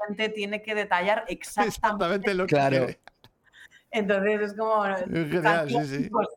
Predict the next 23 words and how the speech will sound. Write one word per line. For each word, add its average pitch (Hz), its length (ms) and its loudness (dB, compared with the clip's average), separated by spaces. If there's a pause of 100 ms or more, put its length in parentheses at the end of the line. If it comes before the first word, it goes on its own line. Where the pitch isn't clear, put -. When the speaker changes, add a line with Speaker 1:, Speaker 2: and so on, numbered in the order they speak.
Speaker 2:
Dice, 165 120 4
Speaker 1:
seguimos - 200 4
Speaker 2:
"Por 165 80 4
Speaker 1:
teniendo - 180 -2
Speaker 2:
fin, 190 220 2
Speaker 1:
filtro". 202 280 0 (120)
Speaker 2:
por 156 240 2
fin. 220 380 0 (600)
El 156 120 0
Speaker 1:
<laughs> 147 60 -8
Speaker 2:
cliente 180 340 2
va 185 60 2
a 190 40 2
tener 185 180 0
que 196 80 0
decir 180 440 -2
exactamente 196 840 0
qué 160 120 -2
quiere", 151 360 -2
o 120 60 -6
sea. 120 320 -2
Speaker 1:
No 240 80 -4
es 240 80 -6